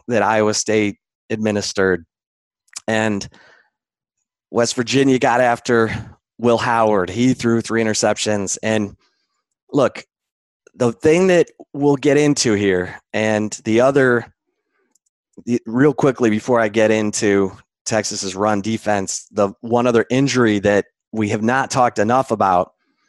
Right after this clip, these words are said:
is Cade Brewer, who's been banged up really since the Texas Tech game. He had a, a quad contusion like Sam Ehlinger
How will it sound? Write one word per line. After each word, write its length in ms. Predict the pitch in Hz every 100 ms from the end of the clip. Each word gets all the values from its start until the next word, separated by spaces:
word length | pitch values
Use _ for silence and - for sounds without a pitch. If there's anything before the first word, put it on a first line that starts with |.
| _ _ _ _ _ _ _ -
is 560 | 107 104 101 - - - _ _ _ _ _ _
Cade 340 | - 151 151 110
Brewer, 520 | 120 156 127 82 - _ _ _ _ _ _ -
who's 200 | 123 -
been 480 | 139 127 113 104 -
banged 480 | 120 127 143 156 143
up 240 | 131 110
really 280 | 123 156 139
since 340 | - 127 120
the 100 | -
Texas 440 | 110 123 113 104 -
Tech 280 | - 123 117
game. 240 | 123 107
He 100 | 123
had 220 | 120 107
a, 180 | 101 90 _ _ _ _ _ _ _ _
a 180 | 101 98
quad 460 | - 143 160 165
contusion 880 | - 151 139 135 127 123 120 120 123 - _ _ _ _ _ _ _ _ _ _ _ 98
like 260 | 110 131
Sam 300 | - 147 139
Ehlinger 640 | 123 117 110 101 98 117